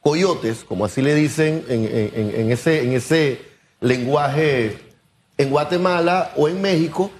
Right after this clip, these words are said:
y hay toda una sociedad organizada, eh, que trafica a esas personas y que les cobra cantidades y cantidades y cantidades de dinero.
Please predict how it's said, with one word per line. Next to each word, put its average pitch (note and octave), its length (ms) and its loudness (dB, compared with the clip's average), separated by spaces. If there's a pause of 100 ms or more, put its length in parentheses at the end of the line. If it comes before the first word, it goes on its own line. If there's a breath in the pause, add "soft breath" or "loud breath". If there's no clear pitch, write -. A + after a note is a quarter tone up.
(460)
y C#3+ 100 4
hay D#3 260 -2
toda G#3 360 2
una F#3+ 220 -2
sociedad C#3 420 0
organizada, D#3+ 920 0
eh, A2 680 -2 (140)
que C#3 100 2
trafica D3+ 560 0
a C#3+ 40 0
esas D3 180 -4
personas F3 420 0
y E3+ 60 2
que C#3 160 0
les A2+ 100 0
cobra D3+ 800 0
cantidades D3 720 0
y D#3+ 60 0
cantidades C3 540 0
y D#3 60 -2
cantidades A#2 460 0
de A#2+ 60 -2
dinero. F#2 340 -4